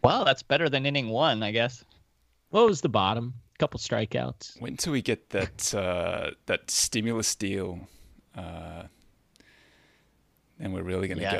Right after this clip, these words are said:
Speaker 3: go bananas.
Speaker 2: The stimmy is gonna be pretty dope.
Speaker 3: Do you reckon we're getting
Speaker 2: I
Speaker 3: a
Speaker 2: think
Speaker 3: stimmy
Speaker 2: we're all
Speaker 3: before
Speaker 2: on
Speaker 3: the
Speaker 2: the
Speaker 3: election?
Speaker 2: stimmy.
Speaker 3: I w-, if I was the Dems, there's just no way I'd be running stimmy before the election.
Speaker 2: Uh,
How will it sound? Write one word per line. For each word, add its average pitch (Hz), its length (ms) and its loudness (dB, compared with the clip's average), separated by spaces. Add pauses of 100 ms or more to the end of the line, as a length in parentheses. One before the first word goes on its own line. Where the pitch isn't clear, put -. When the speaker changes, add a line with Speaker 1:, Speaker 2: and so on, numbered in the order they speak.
Speaker 3:
go 87 60 -8 (280)
bananas. 92 720 -4 (1400)
Speaker 2:
The 123 100 0
stimmy 135 400 6
is 104 120 2
gonna 113 140 -2
be 104 100 0
pretty 95 260 -6
dope. 87 300 0 (200)
Speaker 3:
Do 135 100 -4
you 127 60 2
reckon 147 200 0
we're 143 60 2
getting 147 180 2
Speaker 2:
I - 20 2
Speaker 3:
a - 20 2
Speaker 2:
think 117 160 4
Speaker 3:
stimmy 127 140 2
Speaker 2:
we're 110 80 6
all 101 60 4
Speaker 3:
before 95 220 2
Speaker 2:
on 92 100 2
Speaker 3:
the 90 60 4
Speaker 2:
the - 60 2
Speaker 3:
election? 90 300 2
Speaker 2:
stimmy. 85 160 0 (300)
Speaker 3:
I 120 60 2
w-, 135 180 2
if - 160 -2
I - 20 4
was 151 160 2
the 101 80 -6
Dems, 95 320 -2
there's 98 140 -4
just - 200 -2
no 92 160 -2
way 90 200 -2
I'd 87 80 -6
be 98 80 -4
running 90 260 -4
stimmy 95 380 -2
before 90 300 -6
the 90 80 -8
election. 92 420 -8 (880)
Speaker 2:
Uh, 180 840 6